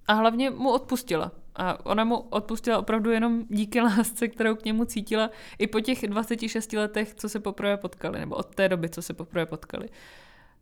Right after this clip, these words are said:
A on jí přitom zradil na osobní úrovni, na konci jejich vztahu, když on vlastně s ní přestal komunikovat, ale i na té identitární úrovni, kdy on podnikal protižidovské kroky a přidal se k nacistům.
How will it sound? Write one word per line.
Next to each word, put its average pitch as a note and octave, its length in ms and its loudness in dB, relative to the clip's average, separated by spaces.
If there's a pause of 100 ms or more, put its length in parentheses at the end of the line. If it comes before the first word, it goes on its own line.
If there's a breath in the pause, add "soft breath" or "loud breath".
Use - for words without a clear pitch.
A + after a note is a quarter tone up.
(240)
A F#3 120 2
on G#3+ 120 4
jí B3 80 6
přitom A#3+ 420 2
zradil G#3+ 680 2 (400)
na G#3+ 200 4
osobní G3+ 420 0
úrovni, F3+ 580 0 (120)
na F3+ 180 -2
konci F3+ 380 -4
jejich G3 200 0
vztahu, G3+ 600 -4
když F#3 200 -6
on E3 220 -4 (120)
vlastně F3 480 -4 (100)
s - 260 -10
ní F3+ 120 -2
přestal F#3 340 -2
komunikovat, E3 680 -4 (960 soft breath)
ale G3+ 180 8
i A#3 80 6
na B3 140 6
té C4+ 320 6
identitární G3+ 800 0
úrovni, F#3 400 0
kdy F#3 220 2
on G#3 220 -2
podnikal G#3 460 0
protižidovské G#3+ 720 0
kroky G#3+ 380 0
a G#3+ 40 0
přidal G3+ 300 0
se G#3 120 -2
k - 40 -8
nacistům. - 580 -4